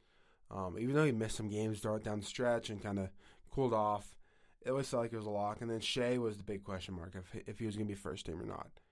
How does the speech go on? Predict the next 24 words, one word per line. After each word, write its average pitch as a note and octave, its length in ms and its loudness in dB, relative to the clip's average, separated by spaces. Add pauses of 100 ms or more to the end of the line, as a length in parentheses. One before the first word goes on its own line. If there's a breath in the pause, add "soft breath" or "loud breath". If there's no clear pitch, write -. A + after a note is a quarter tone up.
(480 soft breath)
Um, F#2+ 420 -4
I D3 180 2
think D3 180 0
he B2+ 100 2
honestly A#2+ 280 2
deserved A2 380 0
first A2+ 260 -2
team A#2 300 2 (480 soft breath)
'cause A2+ 100 -2
he A#2+ 80 4
had A#2 120 4
an G2 160 -2
insane A2+ 540 -2
year, G#2+ 280 0
averaging G#2+ 400 0
nearly G#2+ 240 0
thirty-one G#2+ 760 0
and, F#2+ 280 -2
like, F2 200 -10 (440 soft breath)
seven, A2+ 640 -2
uh, F2+ 320 -4
assists C3 460 -4
a - 40 -8
game. A#2 400 0